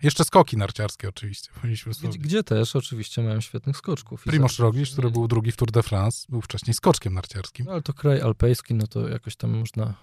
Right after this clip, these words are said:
Speaker 2: można zrozumieć. Więc w najbliższym Plusie Minusie poczytają państwo o Słoweńcach, a głównie o Tadeju Pogaczarze, czyli zwycięzcy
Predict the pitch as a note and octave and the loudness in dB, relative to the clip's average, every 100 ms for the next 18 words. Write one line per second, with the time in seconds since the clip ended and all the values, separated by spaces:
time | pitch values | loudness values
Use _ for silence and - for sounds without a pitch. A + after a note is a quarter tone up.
0 | - A2+ G#2+ A2+ A2 A#2 A2 A2+ D3 A#2 | -4 -4 -2 -4 -4 -4 -2 0 2 2
1 | A2 C#3+ - - - - - C#3 C#3 C3+ | 2 -2 -12 -20 -20 -8 4 6 6 6
2 | C#3 C3+ F3+ - D3+ C3 C3+ - A2+ A2 | 6 6 0 2 4 4 2 2 2 4
3 | A#2+ A2+ - - - A2+ A2 A#2 A2 - | 2 -2 -6 -8 0 2 4 2 -2 -4
4 | A#2 - - A2+ B2 A#2 - A#2 - C#3+ | -8 -6 -4 4 4 4 2 0 -2 -4
5 | G#2 A#2+ A#2+ A2+ A2 - - - A#2 G2+ | 0 2 6 6 6 0 -14 -4 0 2
6 | - A2 G#2+ G#2 G#2+ A2 G#2+ A#2 A2+ G#2+ | 2 4 4 4 2 0 0 -4 -4 -4
7 | G#2+ - A2+ A2 - _ _ A#2 A2 A#2 | -6 -6 -4 -6 -8 _ _ -2 2 0
8 | - A#2 A2+ - - | 2 0 0 -4 -4